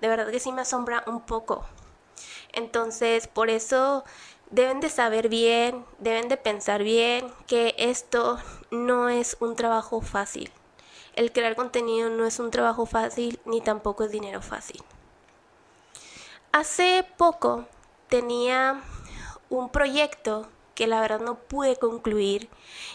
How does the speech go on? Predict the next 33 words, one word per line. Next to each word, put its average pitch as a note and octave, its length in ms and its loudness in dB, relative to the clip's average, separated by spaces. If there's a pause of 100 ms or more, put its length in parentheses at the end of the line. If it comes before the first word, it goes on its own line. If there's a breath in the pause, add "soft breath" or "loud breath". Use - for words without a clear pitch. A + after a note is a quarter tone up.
y B3 140 -2
me B3 100 -4
disculpo B3 680 -4
con B3 180 -4
esos A3+ 300 -8
modelos, A3 520 -4
con A3+ 180 -8
esos G#3+ 320 -10
usuarios, A3 640 -4 (560 loud breath)
eh, G#3+ 400 -6
que A3+ 100 0
incluso A3 640 0
les, A3 220 -4 (180)
les A3+ 200 2
envié A3 260 0
un A3 60 -6
mensaje A3+ 640 -2 (400 loud breath)
porque, G3 760 -4 (540 loud breath)
eh, G3+ 440 -2
más G#3+ 160 -2
bien A3 160 -2
les A3+ 140 -6
pedí A3 200 0
el G3+ 80 -4
permiso A3 440 -8
de A3 120 -2
poder G#3+ 320 -4
mencionar G#3 600 -6 (440 loud breath)
su G#3+ 380 0
nombre A3+ 640 0
en G#3 240 -6
mis G#3 260 -8
videos. A3+ 540 2